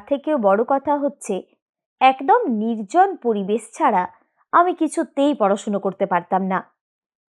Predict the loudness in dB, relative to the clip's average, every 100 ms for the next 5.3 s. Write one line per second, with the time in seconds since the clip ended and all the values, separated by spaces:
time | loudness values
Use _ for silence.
0 | _ _ _ _ -4 2 4 4 2 0
1 | 0 -2 0 0 2 0 -2 -2 -6 -4
2 | -2 -2 -2 -4 -8 -6 -2 0 0 0
3 | 0 -2 -4 _ _ _ _ -2 4 6
4 | 6 2 -2 -6 -6 -10 -8 -6 -2 -2
5 | 2 0 0